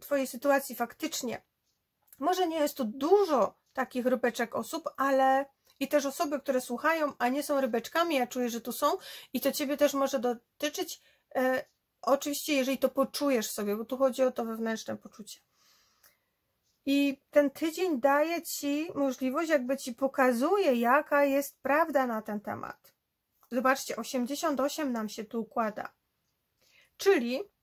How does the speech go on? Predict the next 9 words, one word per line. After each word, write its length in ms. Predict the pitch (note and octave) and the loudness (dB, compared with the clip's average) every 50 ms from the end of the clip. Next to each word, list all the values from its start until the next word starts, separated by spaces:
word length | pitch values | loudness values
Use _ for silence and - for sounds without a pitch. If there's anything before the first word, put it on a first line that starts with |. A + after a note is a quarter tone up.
| _ _ - - _ _ _ _ _ _ - | _ _ -20 -20 _ _ _ _ _ _ 0
e, 260 | B3 B3 B3 B3 - | 2 2 2 2 2
jeżeli 360 | B3+ C4 B3 F4 G#4 A#4 G#4 | 0 0 2 2 2 2 2
ktoś 260 | - - G4 F4+ - E4 | 0 -2 -4 -2 0 2
mówił, 340 | E4+ F4 D#4 A3+ A#3 A#3 | 2 2 2 2 2 2
„Niech 200 | A#3+ A#3+ C4 C4 | 2 2 0 0
prawda 340 | - D#4+ F4 G4+ G#4+ A4 G4+ | 4 4 4 4 4 2 -2
wyjdzie 300 | F#4 F#4 E4 - D#4 D4+ | -2 -2 -4 -4 -2 -2
na 220 | D4+ D4+ C#4 B3 G#3+ | 0 2 2 0 0
jaw”, 380 | G#3 G3 - C#4 - - - | -2 -4 -4 -6 -6 -10 -16